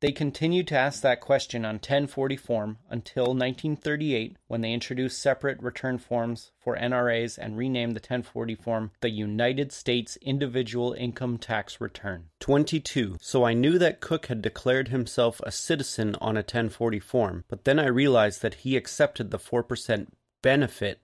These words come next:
which makes the contract substantive, not just nominal or mistake of law. This has continued to today, where a citizen or resident gets a standard deduction and can itemize many personal deductions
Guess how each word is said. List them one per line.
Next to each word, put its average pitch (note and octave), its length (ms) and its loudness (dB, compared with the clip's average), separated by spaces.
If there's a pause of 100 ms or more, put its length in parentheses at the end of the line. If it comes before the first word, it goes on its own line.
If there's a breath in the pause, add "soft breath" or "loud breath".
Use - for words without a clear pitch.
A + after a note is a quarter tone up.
which - 220 -6
makes A#2 240 0
the A2 100 -6
contract A#2+ 600 0
substantive, - 640 -6
not C3 220 4
just - 300 -2
nominal B2 580 2 (220)
or C3+ 180 4
mistake B2+ 480 0
of G2 140 -4
law. F#2 380 2
This D3+ 200 0
has D#3+ 140 2
continued C3+ 640 2
to A#2+ 120 -2
today, A2 520 0 (220)
where A2+ 140 0
a A2 60 0
citizen E3 560 0
or A2+ 160 2
resident A#2+ 500 2
gets - 240 0
a A#2 60 -2
standard D#3+ 560 2
deduction A#2+ 800 2
and A2 180 -2
can A2+ 200 -4
itemize C3+ 640 2
many D3+ 320 4
personal D3 480 0
deductions A2+ 720 -2